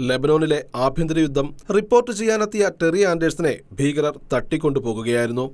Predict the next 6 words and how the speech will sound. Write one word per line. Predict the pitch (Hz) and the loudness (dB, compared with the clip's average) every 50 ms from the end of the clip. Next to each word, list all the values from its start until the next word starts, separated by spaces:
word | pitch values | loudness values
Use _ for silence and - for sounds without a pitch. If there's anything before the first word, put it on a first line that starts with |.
| - - - - - 127 123 | -12 -12 -12 -8 -4 -2 0
ആയിരത്തി | 131 127 127 131 135 135 | 0 0 -2 -4 -2 -2
തൊള്ളായിരത്തി | 131 131 131 131 127 120 - 135 127 - - 123 123 | 0 2 2 0 0 -2 -4 -6 -6 -4 -6 -4 -4
എൺപത്തിയഞ്ച് | 123 123 135 135 139 135 127 127 120 135 131 | -2 -4 -4 -2 0 0 0 0 -2 -2 -2
മുതൽ | 135 131 127 135 - - - - 170 180 | 0 -2 -2 -4 -8 -12 -4 0 2 4
ആയിരത്തി | 208 233 226 208 254 202 226 | 4 4 2 0 -2 -2 0
തൊള്ളായിരത്തി | 220 226 226 220 208 233 214 | 2 2 2 0 0 -6 -8